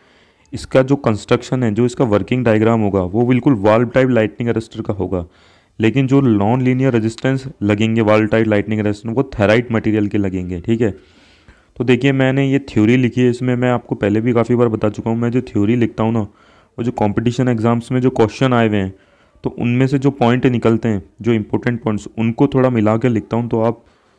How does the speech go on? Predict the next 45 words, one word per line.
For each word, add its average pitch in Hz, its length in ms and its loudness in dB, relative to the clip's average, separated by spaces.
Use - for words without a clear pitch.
थोड़ा 117 120 2
उसको 117 240 -2
पढ़िएगा 110 460 0
ज़रूर। 98 440 -4
देखिए, 113 200 2
मैं 131 100 2
शुरू 117 240 0
करता 113 280 0
हूँ। 120 120 -2
ये 131 180 0
सबसे - 240 -2
पहले 127 240 4
ये 127 160 2
बोलता 107 320 0
है 110 60 -2
कि 120 100 -4
consist 120 500 -4
of 127 120 2
thyroid, 110 340 2
which 123 200 2
is 131 120 2
an 143 140 -2
inorganic 131 520 0
compound 113 480 0
of 135 120 2
ceramic 120 400 2
material। 92 400 0
तो 117 100 -2
सबसे - 360 -2
पहली 127 240 2
बात 123 240 0
तो 131 60 0
ये 117 160 0
है, 123 160 -4
इसका 127 200 -4
नाम 131 160 0
thyroid 107 420 2
type 127 140 0
lightning 117 320 0
arrestor 117 360 -4
क्यों 120 120 -4
पड़ा? 117 220 0
क्योंकि 120 300 -2
ये 135 320 0
thyroid 113 280 4